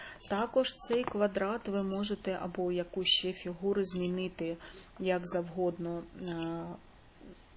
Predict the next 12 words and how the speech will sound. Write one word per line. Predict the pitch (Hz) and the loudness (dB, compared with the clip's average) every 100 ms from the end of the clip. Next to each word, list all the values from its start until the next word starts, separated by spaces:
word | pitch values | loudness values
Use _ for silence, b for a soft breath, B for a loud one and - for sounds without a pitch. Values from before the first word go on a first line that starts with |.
| - - - | -10 -6 0
колір | 202 185 170 165 - | 4 4 4 0 -4
і | - | -6
так | 202 175 165 | -2 -2 -2
далі. | 160 156 156 170 208 - B B B - | -4 -4 -4 -6 -4 0 B B B -6
Також | 196 170 175 - - - - | -4 -4 -4 -2 -2 0 0
ви | 208 | 4
можете | 214 262 294 285 | 4 2 -2 -4
писати | 277 240 - 240 247 233 | 0 6 6 6 0 0
текст | - 214 226 - - - | 2 2 6 4 4 -4
у, | 220 220 202 - | 0 2 2 2
е, | 196 190 - | 0 0 2
таблицю. | 208 214 254 254 - - | 2 2 -2 4 6 6